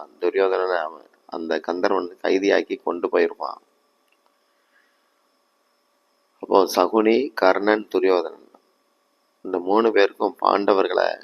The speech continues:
காட்டிலேயே காலி பண்ணிடணுங்கிற ஆசை இருந்துகிட்டே இருக்கு. வனவாசத்துடைய பனிரெண்டு ஆண்டுகளை பாண்டவர்கள்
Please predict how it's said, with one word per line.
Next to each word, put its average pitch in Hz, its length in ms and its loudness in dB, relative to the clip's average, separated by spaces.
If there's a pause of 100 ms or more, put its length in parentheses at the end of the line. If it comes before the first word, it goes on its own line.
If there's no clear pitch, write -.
(160)
காட்டிலேயே 101 680 2 (720)
காலி 92 380 4
பண்ணிடணுங்கிற 90 680 0
ஆசை 82 400 0 (160)
இருந்துகிட்டே 85 480 -4
இருக்கு. - 380 -6 (1200)
வனவாசத்துடைய 104 1000 2
பனிரெண்டு 98 540 2
ஆண்டுகளை 92 540 0 (100)
பாண்டவர்கள் 90 720 0